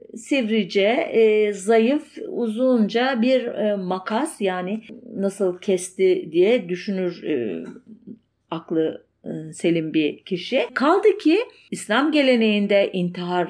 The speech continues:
günah kabul edildiği gibi hele tarihte, e, Osmanlı tarihinde bir padişahın intihar etmesinin örneği yok.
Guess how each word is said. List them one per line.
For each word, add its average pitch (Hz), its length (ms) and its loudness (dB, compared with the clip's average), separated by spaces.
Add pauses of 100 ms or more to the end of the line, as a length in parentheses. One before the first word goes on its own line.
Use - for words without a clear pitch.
(140)
günah 165 420 -4
kabul 165 280 0
edildiği 160 440 0
gibi 190 260 -2
hele 330 580 0 (300)
tarihte, 180 500 0
e, 208 540 2 (320)
Osmanlı 240 360 -4
tarihinde 180 460 -2
bir - 240 -4
padişahın 175 600 -8
intihar 190 560 -2
etmesinin 156 520 -6
örneği 143 520 -4
yok. 262 340 4